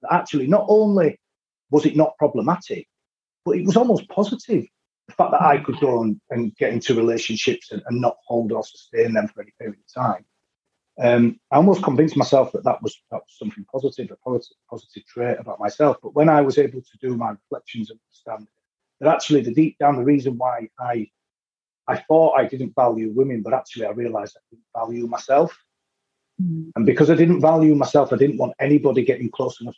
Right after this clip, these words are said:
Speaker 1: to see that actually I wasn't worth caring for. Um, so it's not, ju-, you know, that's what I mean.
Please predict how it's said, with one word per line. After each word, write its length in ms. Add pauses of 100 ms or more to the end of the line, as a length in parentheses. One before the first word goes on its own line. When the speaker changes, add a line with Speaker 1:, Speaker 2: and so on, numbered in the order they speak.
Speaker 1:
to 60
see 220
that 120
actually 280
I 40
wasn't 320
worth 260
caring 360
for. 240 (880)
Um, 440 (1800)
so 680
it's 220
not, 260
ju-, 140
you 100
know, 220
that's 200
what 60
I 40
mean. 440